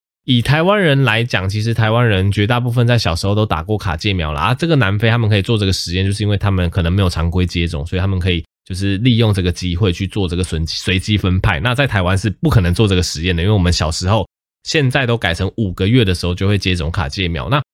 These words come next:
为什么台湾会，呃，这个 routine，会这个惯例接种卡介苗，但是欧美国家不会呢？对，因为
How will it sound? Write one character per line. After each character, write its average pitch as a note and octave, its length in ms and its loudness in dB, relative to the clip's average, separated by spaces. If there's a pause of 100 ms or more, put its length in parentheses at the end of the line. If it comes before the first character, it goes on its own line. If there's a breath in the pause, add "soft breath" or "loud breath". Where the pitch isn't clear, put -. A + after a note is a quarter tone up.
(120)
为 A#3 100 2
什 F#3+ 80 -4
么 C#3+ 80 -2
台 G2 220 0
湾 G#2+ 220 0
会， A2 280 0 (260)
呃， F#2 280 0
这 A2 160 -4
个 G#2+ 100 2
routine， G2+ 480 0
会 A#2 140 4
这 A2+ 80 0
个 G2+ 100 2
惯 C3 240 2
例 C3+ 140 4
接 G#2+ 160 0
种 F#2+ 140 0
卡 F#2+ 160 0
介 G2+ 180 -2
苗， E2 160 -2
但 G#2 100 -2
是 A#2 100 2
欧 D3+ 140 2
美 C#3 160 2
国 F2+ 140 -2
家 F2+ 140 0
不 E2+ 160 -8
会 G2+ 260 2
呢？ E2 180 -2
对， E2 200 -2
因 G#2 100 0
为 B2 180 2